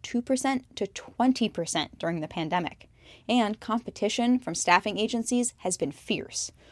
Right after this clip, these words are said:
One administrator told the inspector general it was like a wage war with staffing agencies, with some hourly nursing rates tripling. The shortage led some facilities to increase nurse-to-patient ratios and raised concerns about care quality.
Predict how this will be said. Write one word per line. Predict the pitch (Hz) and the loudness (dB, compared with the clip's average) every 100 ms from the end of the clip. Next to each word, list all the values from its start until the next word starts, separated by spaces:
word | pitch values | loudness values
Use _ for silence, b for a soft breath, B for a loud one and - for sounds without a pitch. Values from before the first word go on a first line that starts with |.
| b b | b b
One | 190 240 | 6 6
administrator | 220 156 156 - 156 165 165 | 6 2 -2 0 4 4 2
told | - 196 196 | 0 4 4
the | 185 | 4
inspector | 160 - 175 - 175 | 0 2 2 2 0
general | 160 165 214 214 B B | 2 4 4 4 B B
it | - | 0
was | 202 | 4
like | 202 190 180 | 6 6 2
a | |
wage | 165 165 175 196 160 | 0 2 2 2 -4
war | 127 - - | -6 -6 -8
with | - | -10
staffing | - 175 160 - | 2 2 2 -2
agencies, | - - - - - - - b b b | -8 -8 -10 -8 -8 -6 -8 b b b
with | 190 - | 0 2
some | - 170 - - | 2 2 2 2
hourly | 170 180 180 160 | 4 4 4 2
nursing | 156 - 185 | 0 -2 0
rates | 180 180 - - | 2 2 -2 -12
tripling. | - 190 180 147 - - _ _ _ B B B B | 0 2 4 0 -4 -16 _ _ _ B B B B
The | 220 | 2
shortage | - 233 240 262 | 6 8 8 8
led | 180 165 | 6 4
some | - - 175 190 | 4 2 2 2
facilities | 190 160 160 170 180 180 | 2 2 4 2 2 -2
to | - | -4
increase | 185 180 - 185 - | -4 -4 -2 -2 -2
nurse-to-patient | 165 165 202 - 220 - 165 - - | -4 -2 -2 -2 -6 -4 -4 -4 -4
ratios | 156 165 - - - - B B B | -4 -4 -2 -4 -4 -8 B B B
and | - 185 | -2 6
raised | 196 196 - | 8 8 6
concerns | 190 - 269 220 185 190 | -2 2 2 4 2 -2
about | 170 165 - | 0 0 -2
care | - 190 | 0 2
quality. | 185 - - - - - | 2 2 0 0 -8 -14